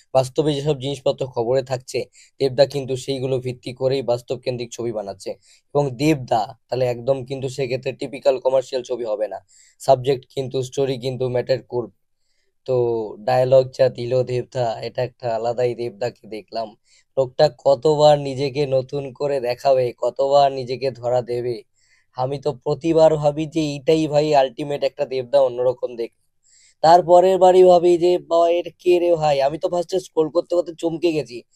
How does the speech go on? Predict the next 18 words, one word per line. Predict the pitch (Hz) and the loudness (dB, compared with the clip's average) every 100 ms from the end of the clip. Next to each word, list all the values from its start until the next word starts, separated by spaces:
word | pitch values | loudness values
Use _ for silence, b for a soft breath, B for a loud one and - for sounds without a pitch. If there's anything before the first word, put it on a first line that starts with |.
| b b | b b
"এটা | 156 185 | 0 0
কি?" | 185 127 - _ _ - | -2 -16 -16 _ _ -4
তারপর | 151 151 | -4 -4
দেখি, | 160 170 185 | -4 2 2
"আরে | 185 | 2
বাপরে, | 156 175 180 | 0 0 2
এটা | 180 180 | 0 -2
তো | 170 | -2
দেবদা।" | 156 180 151 151 127 | 0 0 2 0 0
দেবদা | 151 156 | -2 -2
ডায়লগ | 156 165 170 165 | 2 2 2 -2
ফায়লগ | 165 165 139 | -2 -4 -4
বলছে, | 165 165 185 - b b b - | -6 -4 -6 -6 b b b -6
হ্যাঁ, | 160 | -4
এরকম | 135 151 165 156 156 160 | -2 -2 -2 -2 -4 -4
ডায়লগ | 135 135 143 147 131 | -2 -2 0 -2 -4
ডেলিভারি | 139 143 143 139 139 | -8 -6 -4 -4 -6
ভাই, | 131 123 135 135 139 | -6 -2 0 -2 -4